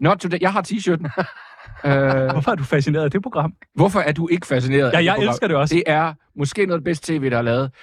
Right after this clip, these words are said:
Speaker 1: Jeg ville være med i det program, bare for at være en del af det fællesskab, de mænd har.
Speaker 3: Ja.
Speaker 1: Ja, og jeg,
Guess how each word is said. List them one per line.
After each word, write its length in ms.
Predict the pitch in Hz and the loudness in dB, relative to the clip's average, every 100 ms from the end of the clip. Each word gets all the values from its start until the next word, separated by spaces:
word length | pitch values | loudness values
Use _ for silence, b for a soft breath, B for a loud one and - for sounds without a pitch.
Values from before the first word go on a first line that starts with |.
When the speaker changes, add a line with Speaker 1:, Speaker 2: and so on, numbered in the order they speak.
| B | B
Speaker 1:
Jeg 200 | 160 190 | -2 0
ville 160 | 208 180 | -2 -4
være 120 | 160 | -4
med 160 | 156 202 | 0 0
i 60 | 180 | 0
det 100 | 165 | -2
program, 360 | 151 156 143 | -2 -2 -4
bare 200 | - 156 | -2 -2
for 80 | 151 | 0
at 20 | |
være 80 | 143 | -4
en 60 | 127 | -2
del 120 | 143 | -4
af 60 | |
det 100 | 117 | -4
fællesskab, 460 | 117 120 113 127 92 | -2 -4 -4 -6 -4
de 80 | 113 | -2
mænd 200 | 110 104 | -2 0
har. 80 | 104 | 2
Speaker 3:
Ja. 160 | 208 190 _ | 2 0 _
Speaker 1:
Ja, 140 | 135 127 - - | 0 0 -2 -2
og 120 | |
jeg, 80 | 135 | 0